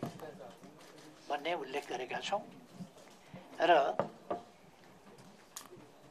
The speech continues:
धारा एकाउन्नको खण्ड खमा सार्वजनिक प्रशासनलाई स्वच्छ, सक्षम, निष्पक्ष, पारदर्शी, भ्रष्टाचार मुक्त,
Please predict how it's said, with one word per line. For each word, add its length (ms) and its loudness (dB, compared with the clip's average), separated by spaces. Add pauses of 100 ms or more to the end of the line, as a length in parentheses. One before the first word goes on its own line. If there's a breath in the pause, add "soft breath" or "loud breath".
(420)
धारा 220 12 (200)
एकाउन्नको 600 10
खण्ड 320 6 (120)
खमा 380 12 (680 soft breath)
सार्वजनिक 680 12
प्रशासनलाई 800 12
स्वच्छ, 480 6 (320)
सक्षम, 480 10 (160)
निष्पक्ष, 520 6 (680 loud breath)
पारदर्शी, 640 12 (160)
भ्रष्टाचार 640 12
मुक्त, 260 8